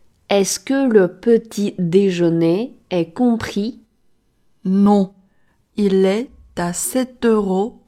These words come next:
Speaker 2: cinquante par personne.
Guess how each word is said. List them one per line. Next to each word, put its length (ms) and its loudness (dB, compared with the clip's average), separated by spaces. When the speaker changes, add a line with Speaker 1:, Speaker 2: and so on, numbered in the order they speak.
Speaker 2:
cinquante 960 -4
par 400 -4
personne. 880 -4